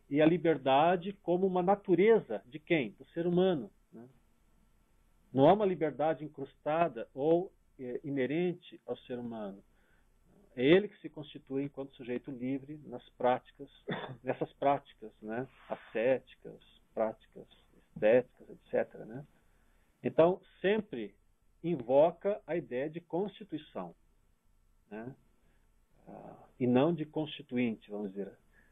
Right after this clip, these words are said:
O sujeito não é a fonte originária da liberdade. As práticas ele, ele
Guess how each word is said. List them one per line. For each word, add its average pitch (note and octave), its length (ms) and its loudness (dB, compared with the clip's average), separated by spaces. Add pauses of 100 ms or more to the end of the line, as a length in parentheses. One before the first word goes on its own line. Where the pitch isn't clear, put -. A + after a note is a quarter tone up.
(180)
O - 40 -14
sujeito D3 400 0
não C#3+ 100 -4
é F#3 40 -2
a F#3 100 -8
fonte D#3+ 260 -4
originária B2+ 480 0
da B2 80 -6
liberdade. A2+ 640 -6 (260)
As - 260 -20
práticas D3+ 540 2 (480)
ele, B2 240 -2
ele B2+ 160 -8